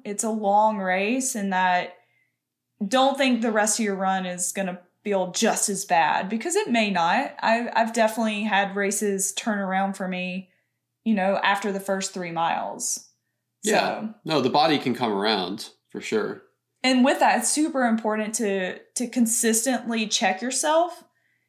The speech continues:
Speaker 1: You know, if you are feeling bad, slow up off your pace, like, give yourself a little bit of time to kinda recover and treat it as, like, a,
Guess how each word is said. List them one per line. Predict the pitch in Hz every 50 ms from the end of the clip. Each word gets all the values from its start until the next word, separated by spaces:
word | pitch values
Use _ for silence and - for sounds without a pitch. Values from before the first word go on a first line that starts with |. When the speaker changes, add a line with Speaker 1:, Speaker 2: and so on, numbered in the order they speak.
| _ _
Speaker 1:
You | - 226 247
know, | 220 214 214 214
if | 214 - - 208 214 -
you | 220 226 240 240 247 247 240 240 240 240 - - _ _ _ _ _ _ _ _ _ _ _ _ _ _
are | - 240 226
feeling | 226 - 240 233 240 240 240 240 240
bad, | 202 208 208 202 190 180 175 180 185 190 202 - - - _ _ _ _ _ _ _ _ _ _
slow | - 247 - - 262 262 254 269 269
up | 254 247 -
off | 220 214 220 220 -
your | 202 190
pace, | - 226 196 180 180 175 175 190 - -
like, | 190 185 180 175 175 190
give | - 226 247 220
yourself | 247 247 247 240 - 247 220 220 220
a | 220
little | 214 214 208 208
bit | 202 214 202
of | 202 196
time | - - 196 196 190 202
to | 214 214
kinda | 202 208 202 196 190 190
recover | 190 185 185 - - 233 196 185 202 196 190 185 185
and | - - 202
treat | - - 226 208 208 208
it | 202 -
as, | - 190 185 185 185 -
like, | 185 185 185 -
a, | 190 185 185 180 170 -